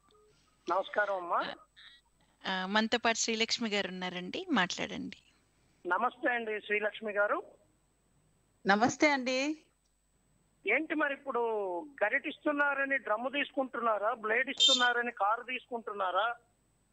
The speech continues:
Speaker 3: <laughs>
Speaker 1: ఏం, ఏం
Speaker 3: ఆ,
Speaker 1: తీసుకుంటున్నారు
Speaker 3: ఉంగరం
Speaker 1: మీరు?
Speaker 3: ఇస్తున్నారని మొగుడిని ఊరేద్దామని చూస్తున్నా అండి.
Speaker 1: అయ్యే బాబోయ్, మీరు మామూలు వాళ్ళు కాదండి బాబు.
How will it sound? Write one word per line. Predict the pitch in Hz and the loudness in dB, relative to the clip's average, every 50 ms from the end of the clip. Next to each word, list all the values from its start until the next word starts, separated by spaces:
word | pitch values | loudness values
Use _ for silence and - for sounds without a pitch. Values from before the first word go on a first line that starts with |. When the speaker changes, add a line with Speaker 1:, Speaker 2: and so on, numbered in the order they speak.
| _ _ _ _ _ _ _ _ _ _ _ _ _ _ _ - | _ _ _ _ _ _ _ _ _ _ _ _ _ _ _ 0
Speaker 3:
<laughs> | 392 370 349 - - - - 480 381 220 - 480 494 - - | 0 0 -2 -6 0 4 4 4 4 2 2 2 2 2 2
Speaker 1:
ఏం, | 233 - 523 - - 320 | 4 4 4 4 2 0
ఏం | 262 | 0
Speaker 3:
ఆ, | 262 453 285 262 | 0 0 0 -2
Speaker 1:
తీసుకుంటున్నారు | 247 - - - - - - 214 - 208 247 285 311 302 285 220 220 233 254 277 | -4 -6 -10 -14 -12 -12 -10 -2 0 0 0 0 0 2 4 4 6 6 6 6
Speaker 3:
ఉంగరం | 277 247 247 233 285 311 320 | 6 4 4 4 4 4 4
Speaker 1:
మీరు? | 320 302 | 2 0
Speaker 3:
ఇస్తున్నారని | - - - 285 269 277 262 262 254 262 294 330 403 403 330 | -2 -4 -2 2 4 4 4 4 2 0 0 0 2 2 0
మొగుడిని | 277 233 233 240 247 285 285 277 | 0 2 2 2 4 4 2 2
ఊరేద్దామని | 254 240 240 254 262 254 208 220 247 240 240 240 233 233 | 2 4 4 4 4 4 6 6 6 6 6 4 0 -2
చూస్తున్నా | 220 208 - - 214 196 | -2 -2 0 2 4 6
అండి. | 180 175 175 160 139 - - - - - - - _ _ _ _ - | 6 4 4 0 -2 -6 -6 -10 -18 -20 -20 -20 _ _ _ _ 0
Speaker 1:
అయ్యే | 214 220 - 208 214 - 214 208 196 | 0 0 0 2 2 2 2 4 4
బాబోయ్, | 190 - - 165 160 165 170 160 - 175 180 180 196 202 185 | 4 4 2 2 4 4 4 4 4 0 -6 -6 -6 -4 -4
మీరు | 180 185 208 240 254 262 | -2 2 2 2 2 2
మామూలు | 247 233 208 202 214 233 240 254 262 262 262 | 0 0 2 2 0 0 0 -2 0 0 0
వాళ్ళు | 269 269 262 | 0 0 0
కాదండి | 233 233 220 208 202 214 214 202 190 185 | 0 0 0 0 -2 -4 -6 -6 -8 -6
బాబు. | 180 190 190 202 202 190 170 131 | -2 0 0 0 0 -2 -6 -8